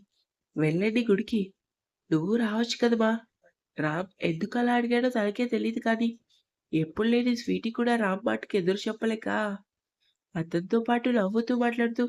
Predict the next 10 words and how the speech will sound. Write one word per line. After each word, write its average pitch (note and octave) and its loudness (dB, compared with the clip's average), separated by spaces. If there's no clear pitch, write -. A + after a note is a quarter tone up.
లోపలికొచ్చిన G#3+ 0
స్వీటీ G#3+ -2
రాములని G#3+ 0
గుడి D#3+ 12
మెట్ల A3 2
మీద B3 4
కూర్చున్న A#3+ 0
సీత G3 -2
ఇద్దరిని F3+ 2
చూడగానే A#3 2